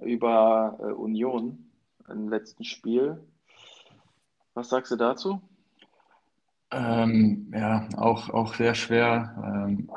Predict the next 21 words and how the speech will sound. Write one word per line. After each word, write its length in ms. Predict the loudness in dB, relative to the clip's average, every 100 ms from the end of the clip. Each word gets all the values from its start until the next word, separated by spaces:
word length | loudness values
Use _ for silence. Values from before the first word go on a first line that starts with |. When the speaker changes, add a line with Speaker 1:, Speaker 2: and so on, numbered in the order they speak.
| -14
Speaker 2:
weil 160 | -2 -2
Gladbach 380 | 2 0 0 0
einfach 440 | 0 0 -2 0
im 60 | 2
Moment 440 | 4 6 4 0
gar 120 | -2 0
nicht 120 | 0
funktioniert, 640 | -2 -4 0 -2 -2 -10 -12
äh, 460 | -10 -8 -6 -6 -8 -8
überhaupt 320 | -2 -2 2
nicht 360 | 4 4 2 -8 -10
in, 100 | -6
in 220 | -2 2
diesen 200 | 4 6
Lauf 240 | 8 6 4
kommt, 380 | 2 2 0 -14 -20 _ _ _ _ _ -8
äh, 320 | -4 -4 -6 -8
aus 120 | -10
der 100 | -6
Vergangenheit. 600 | 0 2 2 2 0 -2
Äh, 420 | -6 -6 -6 -8